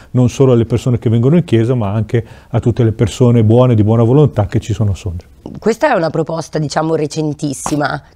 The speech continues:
Speaker 2: che, come dice lei, sarà possibile se, eh, i sondriesi risponderanno sì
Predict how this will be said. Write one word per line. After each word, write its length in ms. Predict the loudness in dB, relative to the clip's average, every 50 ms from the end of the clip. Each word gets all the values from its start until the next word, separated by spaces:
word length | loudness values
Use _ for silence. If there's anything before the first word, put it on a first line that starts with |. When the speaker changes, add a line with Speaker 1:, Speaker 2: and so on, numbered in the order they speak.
| -6
Speaker 2:
che, 240 | 0 0 0 0 0
come 460 | 0 0 0 2 2 0 0 -2 -4 -2
dice 300 | -2 -2 -2 0 0 2
lei, 380 | 2 4 4 4 4 2 0 -2 -8
sarà 260 | -6 -2 -2 -2 -2
possibile 680 | -4 -8 -12 -8 -6 -4 -2 0 2 2 2 0 -2 -8
se, 320 | -16 -10 -4 -2 0 0
eh, 320 | -2 -2 -4 -2 -2 0 0
i 140 | 0 0
sondriesi 640 | 0 0 0 0 2 2 2 2 2 2 2 2 0
risponderanno 800 | 0 -2 -4 -4 -2 0 0 0 0 0 -2 -2 -4 -6 -8 -10
sì 280 | -10 -8 -6 -4 -4